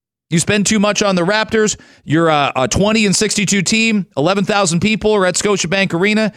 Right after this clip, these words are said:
you gotta lower ticket prices, you lose money, too bad. So they're used to taking risks.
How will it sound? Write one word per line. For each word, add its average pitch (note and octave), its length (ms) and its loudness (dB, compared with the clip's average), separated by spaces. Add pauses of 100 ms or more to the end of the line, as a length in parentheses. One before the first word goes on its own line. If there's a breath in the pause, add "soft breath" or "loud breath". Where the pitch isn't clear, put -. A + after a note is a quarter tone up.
(180 loud breath)
you B2 80 -4
gotta F#3 180 0
lower F#3+ 160 2
ticket G#3 300 -2
prices, G3 380 0
you D#3+ 80 2
lose F3+ 220 2
money, F#3+ 240 0
too A#3+ 220 -2
bad. G3+ 400 0 (1300)
So G3+ 160 0
they're A#3+ 220 2
used A3+ 300 0
to G3 80 0
taking F3+ 480 0
risks. C#3+ 600 -2